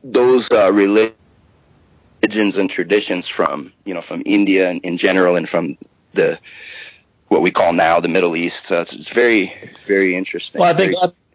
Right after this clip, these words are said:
Speaker 2: I think all the, the mystical branches are basically pointed in the same direction. And S-, Sufism always emphasized the inner jihad, right? Jihad is often thought of as a holy war, but it, in Sufism, it's the inner jihad where you're,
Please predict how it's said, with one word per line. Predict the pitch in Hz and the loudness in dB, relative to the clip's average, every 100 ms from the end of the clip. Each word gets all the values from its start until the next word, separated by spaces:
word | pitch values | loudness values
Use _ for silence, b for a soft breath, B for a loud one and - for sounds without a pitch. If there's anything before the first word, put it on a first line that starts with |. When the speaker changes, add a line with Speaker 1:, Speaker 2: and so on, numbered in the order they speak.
| _ _ _ _ b b b b b b b | _ _ _ _ b b b b b b b
Speaker 2:
I | - | -6
think | 220 175 | -2 2
all | 156 | 2
the, | 139 131 127 _ | 4 2 -2 _
the | 123 | 0
mystical | 139 - _ _ _ _ - | 0 -2 _ _ _ _ -8
branches | - 113 - 107 101 | 0 0 0 -6 -2
are | 101 | -2
basically | 92 113 101 98 85 - - | 0 0 0 -6 -8 -20 -4
pointed | 117 107 95 | 0 0 0
in | 90 | -4
the | |
same | 85 98 | -4 -6
direction. | 87 95 95 98 95 - B B B B | -2 -2 -2 -4 -6 -10 B B B B
And | 104 95 - | -2 -2 -4
S-, | 117 | -4
Sufism | - 147 160 190 160 127 | -2 0 2 4 4 4
always | 123 117 110 | 4 2 0
emphasized | 113 107 - 104 101 92 | -4 -6 -4 -2 -2 -4
the | 98 | -4
inner | 120 113 | -2 -2
jihad, | 92 90 90 87 87 _ | -2 -2 -2 -4 -6 _
right? | 113 92 | -2 -2
Jihad | 87 95 110 | 0 0 0
is | 92 | 2
often | 98 98 90 | 0 0 0
thought | 98 | 0
of | 92 - - | 0 -6 -4
as | 92 90 | -2 0
a | 87 87 - _ _ _ | -2 -4 -10 _ _ _
holy | - 120 104 | -2 2 2
war, | 95 95 92 | 4 2 0
but | 98 | -2
it, | 98 - B B B | -4 -4 B B B
in | 107 | -4
Sufism, | - 120 117 101 101 | 2 2 2 0 -2
it's | 95 | -2
the | 95 | -2
inner | 117 117 98 | 0 0 0
jihad | 101 92 92 | 0 0 -2
where | 92 | -2
you're, | 90 | -4